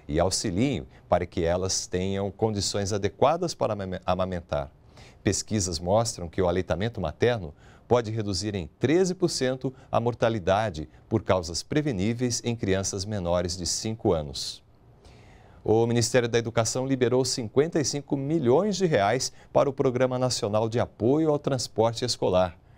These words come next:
O programa atende alunos da zona rural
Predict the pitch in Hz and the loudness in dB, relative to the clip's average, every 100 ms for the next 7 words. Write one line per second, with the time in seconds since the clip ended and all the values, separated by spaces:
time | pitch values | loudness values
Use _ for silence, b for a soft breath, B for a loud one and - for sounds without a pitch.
0 | B B B - - 151 90 117 143 80 | B B B -4 2 2 4 2 0 -4
1 | 76 76 101 - 107 113 110 87 95 107 | -6 -2 -2 0 -2 -2 -2 0 0 -2
2 | 101 - 78 90 117 110 80 98 113 - | -2 -2 -4 -2 -4 -4 0 2 0 -2